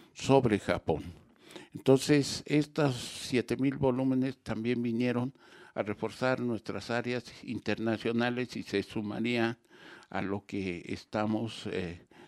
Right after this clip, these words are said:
teniendo por aquí de cifras el día de, de hoy. Y, pues, seguiremos trabajando las áreas internacionales porque, este, como decía Guillermo,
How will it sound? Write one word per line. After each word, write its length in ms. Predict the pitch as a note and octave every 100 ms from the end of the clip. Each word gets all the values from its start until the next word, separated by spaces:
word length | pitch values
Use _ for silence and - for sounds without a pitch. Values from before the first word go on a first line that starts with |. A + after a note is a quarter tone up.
| _
teniendo 520 | G#2+ A2 A2 G#2+ A2
por 200 | - G2
aquí 420 | F#2+ - G#2+ G#2
de 420 | G#2 F#2+ F#2+ F2+ G2 - _ - -
cifras 640 | - - B2 A2 G#2+ G2+ -
el 320 | - E2+ E2
día 340 | - A2 G#2+
de, 380 | G2 F2+ E2+ F2+ _ _ - - -
de 120 | F#2
hoy. 360 | F#2+ F#2+ F2 F#2 _ _ - - - -
Y, 460 | E3 F3 F3+ - _ _ -
pues, 180 | C#3 B2+
seguiremos 500 | C3 B2 C3 D3+ E3
trabajando 500 | D#3 C3+ C#3 D#3+ D#3+
las 260 | C#3 B2 B2+
áreas 360 | C#3+ C3+ -
internacionales 1040 | C3+ C3 B2+ B2 B2 B2+ C3 D3 D#3 B2 -
porque, 560 | C#3+ C#3 C#3 D3 C3+ C#3+ _ - - - - - -
este, 800 | G2+ G2+ - - G#2 G2+ F#2 -
como 300 | G#2 A2 G2+
decía 320 | - C#3 C#3+
Guillermo, 680 | C#3 C3 C#3 C3 C3 B2+